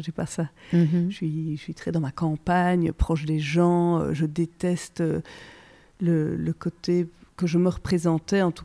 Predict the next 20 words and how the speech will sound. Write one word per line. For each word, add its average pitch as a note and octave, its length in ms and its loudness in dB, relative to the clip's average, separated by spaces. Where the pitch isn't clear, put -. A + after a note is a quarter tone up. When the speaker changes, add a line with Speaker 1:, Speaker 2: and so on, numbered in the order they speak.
Speaker 1:
cas, F3+ 340 0
euh, D3+ 260 -2
comme E3 200 -2
chic. F#3 400 -2
Si - 120 -12
t'as D3+ 140 -6
pas D3 160 -6
le D#3+ 80 -4
bon D#3+ 260 -4
vêtement, F#3 600 -2
le E3 80 -2
beau D3+ 180 -2
parler, F#3 720 -2
t'as D3+ 100 -6
pas D#3+ 140 -8
ta D#3+ 140 -10
place - 380 -10
là. F3 240 -2
Et - 120 -6
j'ai D3+ 220 -10